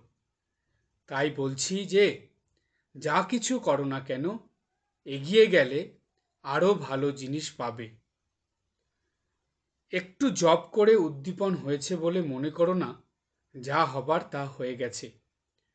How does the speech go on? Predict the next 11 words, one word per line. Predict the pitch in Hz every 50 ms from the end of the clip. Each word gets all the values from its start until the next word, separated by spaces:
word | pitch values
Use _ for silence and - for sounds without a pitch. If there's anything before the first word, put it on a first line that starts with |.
| _ _ _ _ _ _
কর্ম | - 165 180 185 202 220 240 240
কিন্তু | - 254 247 233 226 247 240
জীবনের | 175 143 151 147 135 156 151 156 156 143
উদ্দেশ্য | 127 123 123 117 143 131 - - - 151
নয়। | 127 123 123 127 120 113 113 - _ _ _ _ _ _ _ _ _ _ _ _ _ _ _ _ -
আরো | 143 147 160 180 190 180
এগোও, | 160 147 143 175 185 196 220 220 - - _ _ _ _ _ _ _ _ _ _
কর্ম | - 170 147 151 151 160 165 170
নিষ্কাম | 170 156 143 135 - - - - 175 180 190 185
করতে | - 151 135 - - - 143
পারবে, | 120 - 123 120 120 117 117 120 107